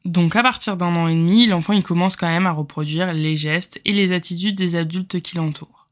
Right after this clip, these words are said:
On peut donc lui proposer des jeux d'imitation comme des déguisements, de la dinette, des marionnettes, des téléphones, une mallette de docteur, un atelier de bricolage,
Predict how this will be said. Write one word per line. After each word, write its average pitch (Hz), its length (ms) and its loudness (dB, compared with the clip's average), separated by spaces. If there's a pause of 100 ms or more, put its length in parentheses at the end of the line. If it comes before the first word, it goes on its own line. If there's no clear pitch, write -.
(140)
On 170 100 2
peut 220 160 2
donc 285 220 4
lui 208 80 0
proposer 165 840 2
des 160 520 -2
jeux 175 160 -2
d'imitation 175 880 0
comme 185 320 0
des 147 160 -2
déguisements, 156 920 0
de 214 200 0
la 214 200 2
dinette, 156 760 -4
des 226 140 2
marionnettes, 165 880 -2
des 214 180 0
téléphones, 185 880 0
une 190 180 4
mallette 160 300 -2
de 143 100 -8
docteur, 220 680 0
un 175 140 -2
atelier 151 360 -4
de 143 60 -10
bricolage, 208 920 0